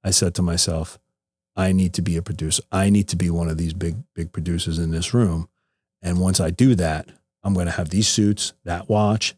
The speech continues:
that car outside, and I'm sure the beautiful girl that goes along with it." And I was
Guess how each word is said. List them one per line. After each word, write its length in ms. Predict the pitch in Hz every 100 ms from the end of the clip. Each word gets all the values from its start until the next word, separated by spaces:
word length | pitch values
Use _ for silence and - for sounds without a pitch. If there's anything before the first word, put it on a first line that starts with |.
| _
that 200 | 92 92
car 260 | - 98 98
outside, 440 | 104 - 104 101
and 120 | 87
I'm 100 | 85
sure 220 | 82 107 92
the 80 |
beautiful 340 | 87 98 90 95
girl 200 | 87 80
that 80 | 85
goes 180 | 85 82
along 300 | 87 87 82
with 120 | 73
it." 60 | _ _ _ _ _ _ _ _ _ _
And 320 | 101 90 85 85 _ -
I 280 | 101 98 90
was 340 | 82 80 80